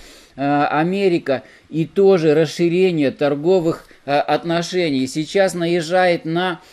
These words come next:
э, Европу, говорит: «На Европу щас поднимем пошлины, чтобы в Америке было побольше денег». Всё великолепно, казалось бы, но,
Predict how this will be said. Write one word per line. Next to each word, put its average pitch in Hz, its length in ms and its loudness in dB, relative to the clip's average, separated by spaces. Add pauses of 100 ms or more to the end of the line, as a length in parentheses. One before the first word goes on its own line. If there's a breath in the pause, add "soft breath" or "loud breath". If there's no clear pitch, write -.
(260 loud breath)
э, 151 440 0
Европу, 175 720 2
говорит: 160 340 0
«На 160 120 -4
Европу 185 500 0
щас 156 220 -4
поднимем 165 500 -2
пошлины, 175 480 -2
чтобы 143 300 -2
в 151 80 -2
Америке 160 420 -2
было 143 300 -2
побольше 147 480 -2
денег». 143 320 -6
Всё 285 240 -4
великолепно, 285 840 0
казалось 147 840 -2
бы, 123 540 0 (440 loud breath)
но, 156 1040 0